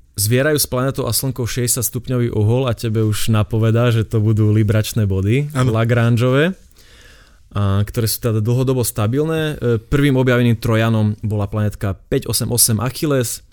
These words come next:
Speaker 1: ktorá má priemer slabúčkých sto tridsaťpäť kilometrov. No a v dvetisícdeviatom sme mali klasifikovaných tritisícsto osemdesiattri Trojanov. Pôvodné teórie predpokladali, že telesa Jupiter na tieto pozícia zachytil, ale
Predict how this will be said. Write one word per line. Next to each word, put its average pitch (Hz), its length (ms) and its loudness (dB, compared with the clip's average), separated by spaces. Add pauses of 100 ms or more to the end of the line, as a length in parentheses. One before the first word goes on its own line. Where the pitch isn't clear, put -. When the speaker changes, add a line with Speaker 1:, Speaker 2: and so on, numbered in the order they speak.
Speaker 1:
ktorá 107 220 -4
má 98 100 -4
priemer 98 380 -4
slabúčkých 101 540 -8
sto - 180 -6
tridsaťpäť 107 500 -8
kilometrov. 110 680 -2
No 107 240 -2
a 101 400 -2 (400)
v 101 80 -10
dvetisícdeviatom 131 760 -2
sme 113 200 -2
mali 107 140 -2
klasifikovaných 107 840 -4
tritisícsto 131 840 -4
osemdesiattri 104 760 -4
Trojanov. 101 640 -6 (100)
Pôvodné 175 320 -2
teórie 139 300 0
predpokladali, 113 600 -4
že 101 360 -2 (320)
telesa 110 460 -2 (640)
Jupiter 104 440 -6
na 101 120 -2
tieto - 260 -8
pozícia 104 460 -6
zachytil, 110 760 -6
ale 101 300 -4